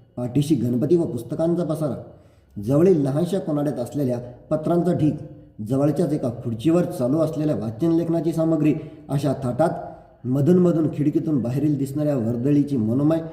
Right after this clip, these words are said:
व कधीकधी प्रत्यक्ष वास्तुपुस्तकेत डॉक्टर साहेब दिवसाचा बराच काळ घालवीत असतात. कोणी आत आले की "या" अशा प्रेमळ शब्दांनी वास्तुपुस्तकात पाहुणचार करण्याची डॉक्टर साहेबांची नेहमीची रीत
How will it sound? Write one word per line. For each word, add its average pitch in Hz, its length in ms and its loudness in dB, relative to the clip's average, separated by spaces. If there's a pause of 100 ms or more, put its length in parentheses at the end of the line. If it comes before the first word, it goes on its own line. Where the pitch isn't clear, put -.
(240)
व 143 120 0
कधीकधी 139 460 2
प्रत्यक्ष - 420 -6
वास्तुपुस्तकेत 143 800 -2 (580)
डॉक्टर 127 240 -4
साहेब 143 260 0
दिवसाचा 127 360 -2
बराच 117 520 -4
काळ 120 120 -6
घालवीत 107 480 -4
असतात. 101 320 -12 (840)
कोणी 202 260 4 (120)
आत 160 220 -2
आले 170 180 2
की 131 400 0
"या" 156 200 2 (680)
अशा 139 160 -4
प्रेमळ 151 380 0
शब्दांनी 139 460 0
वास्तुपुस्तकात 147 760 -4 (540)
पाहुणचार 156 420 2
करण्याची 135 420 -2
डॉक्टर 110 280 -6
साहेबांची 139 460 0
नेहमीची 127 460 0
रीत 143 120 2